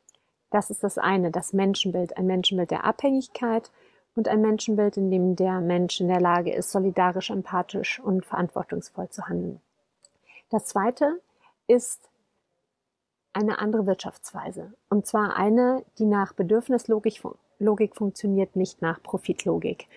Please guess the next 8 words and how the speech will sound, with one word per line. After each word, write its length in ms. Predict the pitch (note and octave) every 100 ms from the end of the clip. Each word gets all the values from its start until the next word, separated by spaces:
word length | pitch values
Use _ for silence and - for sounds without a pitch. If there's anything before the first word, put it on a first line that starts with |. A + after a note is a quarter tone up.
| - - - _
Das, 360 | G3 G3 - - -
ähm, 340 | G3+ F3+ E3 -
ist 180 | -
am 340 | E3 F3 F3 F3+
Bereich 360 | F3+ F3+ F3
der 120 | - E3+
Krankenhäuser 680 | A#3+ C#4+ B3+ C4+ B3 A#3+
sichtbar, 500 | A3 A3+ - A3 G#3+